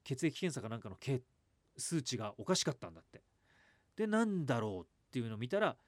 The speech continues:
そのジャムーティー飲んでたと、最近。で、その成分を調べたら、ステロイドが入ってたっていうことが分かって、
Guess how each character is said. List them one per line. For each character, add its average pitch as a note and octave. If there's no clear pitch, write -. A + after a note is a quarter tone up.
そ C3
の A#2
ジ B2+
ャ A2+
ム A2
ー G#2+
テ -
ィ G2
ー A2+
飲 G#2
ん G2
で F#2
た F2+
と、 E2+
最 E2+
近。 E2
で、 F3+
そ F3+
の D#3
成 D3
分 A2
を F#2+
調 A#2+
べ A#2+
た F#3+
ら、 E3
ス -
テ C3
ロ G#2+
イ -
ド G2
が E2+
入 F#2+
っ -
て -
た F2+
っ -
て A2+
い -
う -
こ A2+
と G#2+
が F#2
分 F#2
か F#2+
っ F2+
て、 F2+